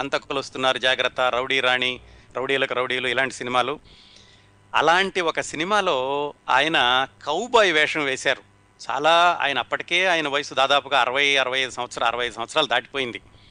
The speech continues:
కౌబాయ్ వేషం వేసి, ఆ పిచ్చి పిచ్చి డ్రెస్సులన్నీ వేసుకుని, తలకొక హ్యాట్ పెట్టుకుని, చేతిలో ఒక చెక్క తుపాకీ పట్టుకుని,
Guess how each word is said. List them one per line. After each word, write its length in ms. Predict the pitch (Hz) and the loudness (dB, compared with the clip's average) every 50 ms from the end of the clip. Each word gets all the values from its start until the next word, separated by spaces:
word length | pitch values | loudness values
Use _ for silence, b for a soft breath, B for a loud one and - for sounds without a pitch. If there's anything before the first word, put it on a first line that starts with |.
| b b b b b b b b b b b _ _ - | b b b b b b b b b b b _ _ -4
కౌబాయ్ 420 | - 147 156 190 190 220 214 196 | -2 -2 0 2 4 4 4 6
వేషం 300 | 170 160 165 156 185 185 | 4 4 2 2 0 2
వేసి, 580 | 165 151 147 - - 208 240 254 254 160 113 104 - b b b b b b - - - - | 2 2 2 2 -2 -4 -2 -2 -2 -2 -4 -6 -12 b b b b b b -20 -18 -8 0
ఆ 420 | - 127 131 131 127 123 123 123 - - | 2 4 4 6 6 4 4 2 0 -4
పిచ్చి 160 | 165 - - - | -10 -10 -10 -10
పిచ్చి 240 | - 208 - - | -10 -10 -8 -6
డ్రెస్సులన్నీ 520 | 170 - 160 156 - - 190 180 175 175 170 | -2 0 0 0 0 0 -2 0 2 2 2
వేసుకుని, 580 | 139 151 156 - - - 175 180 214 226 202 | 2 0 -2 -2 -4 -8 -6 -4 0 0 0
తలకొక 480 | 160 - - 151 151 160 - 180 165 - | -2 0 0 0 0 2 -2 -2 -2 -2
హ్యాట్ 460 | 151 113 120 127 151 180 - - _ | -4 -2 2 2 2 2 0 -4 _
పెట్టుకుని, 460 | 165 156 - - - - 190 208 185 - - | -6 -6 -6 -8 -12 -8 -6 -6 -6 -4 -4
చేతిలో 640 | 160 165 - - 165 165 165 160 151 147 143 135 131 123 | -6 -4 -4 -2 0 2 2 2 2 2 2 0 0 0
ఒక 460 | 123 123 - - 120 113 110 107 101 - - - | 0 0 2 2 4 4 4 2 0 -2 -2 -2
చెక్క 180 | 139 - - 180 | -2 -2 -2 -6
తుపాకీ 440 | - - 143 - 170 160 - - | -8 -8 -2 0 0 0 0 -2
పట్టుకుని, 580 | 160 - 139 120 - - - 165 208 233 214 139 | -4 -4 -4 -4 -4 -8 -4 -2 -2 -2 -4 -6